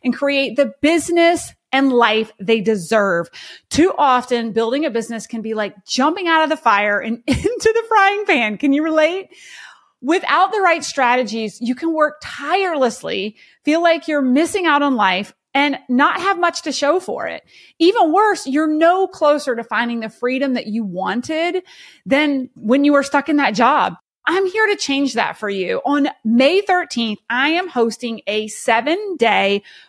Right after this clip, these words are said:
virtual intensive for people ready to build a business that gives them the freedom and life they've <laughs> been looking for. So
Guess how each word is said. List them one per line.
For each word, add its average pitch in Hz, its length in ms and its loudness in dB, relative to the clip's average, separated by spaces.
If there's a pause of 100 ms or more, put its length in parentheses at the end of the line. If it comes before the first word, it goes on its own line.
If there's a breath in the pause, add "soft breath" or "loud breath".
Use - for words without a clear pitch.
(100)
virtual 269 440 2
intensive 247 640 -2
for 240 140 -4
people 247 480 0
ready 302 380 0
to 339 100 2
build 277 180 2
a 269 80 2
business 208 440 -6
that 208 220 -8
gives 294 360 -2
them 233 260 0 (140)
the 220 120 -4
freedom 302 720 0 (400 loud breath)
and 370 140 -4
life 240 420 0 (140)
they've 226 480 0
<laughs> - 0 -
been 240 340 0
looking 214 640 -2
for. 175 400 -4 (420 loud breath)
So 320 340 2